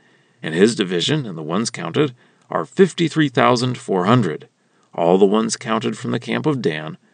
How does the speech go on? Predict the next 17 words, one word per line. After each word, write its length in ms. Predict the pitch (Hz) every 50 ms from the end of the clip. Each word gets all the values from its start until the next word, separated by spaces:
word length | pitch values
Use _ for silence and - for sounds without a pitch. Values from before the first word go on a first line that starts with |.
| _ _ _ _
are 100 | - -
one 220 | 82 - 87 104
hundred 340 | 110 120 120 123 123 131 117
and 140 | 131 131 127
fifty-seven 680 | - - 160 160 - - 170 - - 156 147 160 160 131
thousand 420 | - - 160 160 80 - 87 -
six 260 | - - 107 - -
hundred. 380 | 110 107 101 87 78 73 - - - _ _ _ _ _ _ _
They 160 | 87 90 95
will 120 | 98 107 113
set 220 | - - 120 110
out 160 | 104 104 -
last 560 | - 131 139 180 185 123 - - - - - -
according 360 | - - 98 90 90 92 92
to 80 | 95
their 200 | 87 104 123 127
divisions. 640 | 101 92 78 76 71 - - 71 67 - - - -